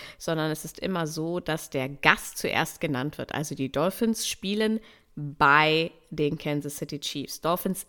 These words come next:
at Chiefs, sagt man dann eben auch, äh, auf Englisch. Und, ähm, dann weiß man, dass der Gastgeber eben immer das zweitgenannte,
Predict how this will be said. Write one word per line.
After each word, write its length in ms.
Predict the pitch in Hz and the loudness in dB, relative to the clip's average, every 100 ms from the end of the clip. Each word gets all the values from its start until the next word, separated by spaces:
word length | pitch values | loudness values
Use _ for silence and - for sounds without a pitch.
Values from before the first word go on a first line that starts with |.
| - | 2
at 380 | 151 - - - | 4 4 -4 -4
Chiefs, 580 | - 196 202 - - - | -2 0 -2 -4 -8 -10
sagt 300 | - 196 196 | -4 -4 -2
man 140 | 196 190 | -4 -2
dann 180 | 190 | -2
eben 260 | - 180 180 | -2 -2 -4
auch, 340 | - 170 175 - - | -4 -4 -6 -10 -8
äh, 380 | 165 170 165 - - - - - | -6 -6 -8 -12 -18 -20 -20 -6
auf 160 | 170 - | -4 -2
Englisch. 480 | 165 170 160 - - - - _ | -2 0 -2 -2 -8 -18 -20 _
Und, 320 | 165 156 156 - | -4 -2 -4 -4
ähm, 160 | 151 | -2
dann 160 | 147 143 | 0 0
weiß 240 | 143 151 | 0 -2
man, 160 | 170 156 | -2 -2
dass 240 | 143 143 | -4 -6
der 320 | - 131 131 135 | -6 -6 -6 -4
Gastgeber 640 | 147 160 - 160 151 - | -4 -4 -6 -6 -6 -6
eben 240 | 147 147 | -6 -6
immer 220 | - 143 139 | -6 -6 -6
das 180 | 139 | -6
zweitgenannte, 960 | - - 139 - 151 135 123 - 117 170 | -4 0 -2 -2 -6 -4 -6 -8 -10 -10